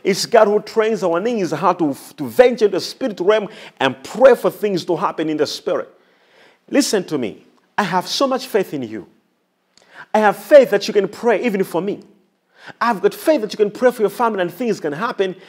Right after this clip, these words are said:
and things can change. I got that faith that tonight you can speak true statements and things can happen to your favor.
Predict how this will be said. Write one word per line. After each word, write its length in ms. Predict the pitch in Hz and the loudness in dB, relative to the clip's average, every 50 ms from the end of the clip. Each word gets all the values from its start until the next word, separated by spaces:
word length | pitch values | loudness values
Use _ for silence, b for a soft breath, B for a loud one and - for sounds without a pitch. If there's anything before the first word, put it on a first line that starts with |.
| B B B | B B B
and 160 | 190 185 175 | 0 0 0
things 240 | 180 - 247 220 165 | 0 0 -2 -2 0
can 180 | - 165 147 147 | -2 -4 -4 -4
change. 400 | - - - 247 214 180 151 - - | -4 -2 0 0 0 0 -2 -2 -2
I 80 | 185 | -2
got 160 | 180 165 151 151 | 0 0 0 0
that 180 | 196 185 - | 0 -2 -2
faith 640 | - - - - - 285 233 151 - - - - _ _ _ B B B B B B B | -8 -12 -4 2 4 4 4 4 0 -6 -16 -18 _ _ _ B B B B B B B
that 180 | 196 196 190 | 0 0 2
tonight 560 | - 208 226 220 226 254 269 247 185 - - - | 2 0 0 2 2 0 0 -2 -2 -4 -4 -4
you 80 | 220 | 0
can 120 | 208 185 180 | 0 0 0
speak 560 | - - - - - _ - - 311 311 - - - - - | 0 0 0 -2 -2 _ 0 0 0 0 0 -10 -12 -12 -8
true 220 | - - 294 302 254 | -2 2 4 4 2
statements 680 | - - - - 254 247 254 190 156 110 90 - - - - | 2 -2 2 2 2 2 2 -2 -4 -4 -6 -8 -10 -4 -2
and 160 | 180 190 180 | -2 -2 -2
things 320 | - - 285 294 269 208 | -2 -4 -2 -2 -2 -2
can 140 | - 180 139 | -4 -10 -10
happen 420 | 131 143 196 254 269 - 240 247 202 | -8 -6 -4 -4 -2 -2 -2 -2 -2
to 60 | 190 | -2
your 100 | 196 170 | -4 -4
favor. 380 | - - 208 185 123 110 95 | -2 -2 -4 -4 -2 -4 -6